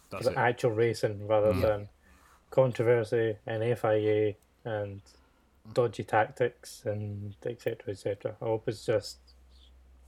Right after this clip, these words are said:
Speaker 1: we're talking about the track action.
Speaker 3: Mm-hmm. Well, there is two more predictions we can do. Sorry,
Speaker 1: Ooh,
Speaker 3: Connie.
Speaker 1: go for it. Go for it.
Speaker 3: Just simply who's on pole in Bahrain and who's gonna win in Bahrain.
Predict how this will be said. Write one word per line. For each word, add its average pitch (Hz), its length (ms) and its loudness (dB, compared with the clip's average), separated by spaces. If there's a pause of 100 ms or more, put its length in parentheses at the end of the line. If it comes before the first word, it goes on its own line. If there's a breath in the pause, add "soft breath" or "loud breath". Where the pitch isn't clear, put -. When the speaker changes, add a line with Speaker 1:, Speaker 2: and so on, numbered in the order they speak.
(140)
Speaker 1:
we're 127 120 2
talking 110 300 2
about 113 140 -4
the 117 60 -10
track 104 300 0
action. 107 360 -4 (160)
Speaker 3:
Mm-hmm. 123 160 -12 (1000)
Well, 127 100 -8
there 139 100 -6
is 165 120 -8
two 147 180 -6
more 131 120 -2
predictions 120 460 -8
we 107 80 -10
can 123 220 -10
do. 82 180 -16 (720)
Sorry, 143 220 -4
Speaker 1:
Ooh, 170 60 0
Speaker 3:
Connie. 107 160 -6
Speaker 1:
go 131 180 2
for 120 160 -8
it. 135 120 -4 (280)
Go 131 120 -4
for - 160 -12
it. 143 80 -16 (320)
Speaker 3:
Just - 180 -10
simply 120 320 -6
who's 123 540 -4
on 123 140 -8
pole 113 380 -10 (120)
in 107 120 -18
Bahrain 107 400 -8
and 113 100 -10
who's 117 180 -8
gonna 120 160 -12
win 139 140 -6
in 117 80 -10
Bahrain. 98 300 -14